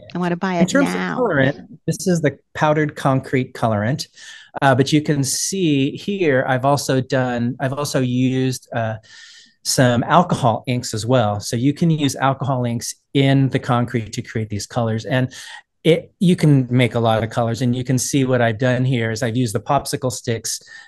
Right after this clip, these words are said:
Speaker 2: to hold them level, and I've also written down the formula that I used for that. And, uh, you know, you can see on the right-hand side, the, the yellow one has little inclusions included, and the upper right as well, you can see those inclusions. We're gonna talk about that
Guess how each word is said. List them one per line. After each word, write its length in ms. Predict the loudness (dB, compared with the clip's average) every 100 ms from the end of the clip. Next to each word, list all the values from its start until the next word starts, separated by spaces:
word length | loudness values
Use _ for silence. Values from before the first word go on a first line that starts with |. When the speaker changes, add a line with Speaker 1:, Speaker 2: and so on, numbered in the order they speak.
| _
Speaker 2:
to 100 | 2
hold 260 | 6 6 6
them 240 | 4 4
level, 600 | 6 4 2 -2 -4 -6 -2
and 100 | 0
I've 160 | 0
also 300 | 0 0 -2
written 340 | 0 0 0 0
down 560 | 2 4 2 0 -4 -8
the 140 | -10
formula 520 | -8 0 2 2 0 -2
that 160 | -2
I 60 | -2
used 520 | -2 -2 -4 -6 -10
for 240 | -4 -2 0
that. 300 | -2 -6 -12 -20 -20 -20 _
And, 360 | 2 2 2 0
uh, 320 | -2 -2 -4 -10 -20 _ _ _
you 120 | 0
know, 80 | 2
you 200 | 2 0
can 120 | 0
see 220 | 0 2 2
on 160 | 2
the 80 | 2
right-hand 400 | 4 4 2 0
side, 480 | 0 2 2 0 -4
the, 220 | -8 -8
the 100 | -10
yellow 300 | -6 -2 0
one 220 | 2 2 0
has 380 | -2 -4 -6 -6
little 400 | -4 -2 -4 -4
inclusions 720 | -4 0 2 4 4 2 0
included, 640 | -2 -2 0 2 2 0
and 160 | 0 -2
the 100 | -2 -4
upper 320 | -2 -2 0
right 300 | 0 -2 -2
as 160 | -6 -4
well, 220 | -2 0
you 100 | -2
can 120 | -4
see 180 | -6 -4
those 220 | -4 -2
inclusions. 440 | -4 -4 -6 -6 -4
We're 80 |
gonna 120 | -4 -2
talk 240 | -4 -4
about 260 | -4 -4 -4
that 320 | -4 -4